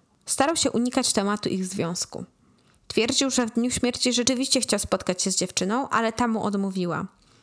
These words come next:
Dodał, że wyzywała go przez telefon, przeklinała i krzyczała. Emma rozłączyła się i zablokowała numer, z którego dzwonił. Riley bardzo kiepsko to zniósł.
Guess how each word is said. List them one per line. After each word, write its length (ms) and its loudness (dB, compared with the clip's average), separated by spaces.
Dodał, 340 2
że 120 0
wyzywała 540 2
go 120 0
przez 240 -2
telefon, 580 2
przeklinała 720 0
i 80 -2
krzyczała. 640 -2
Emma 240 2
rozłączyła 640 2
się 160 2
i 140 0
zablokowała 640 2
numer, 300 0
z 80 -2
którego 320 0
dzwonił. 420 -4
Riley 420 0
bardzo 280 0
kiepsko 400 0
to 120 -2
zniósł. 440 -4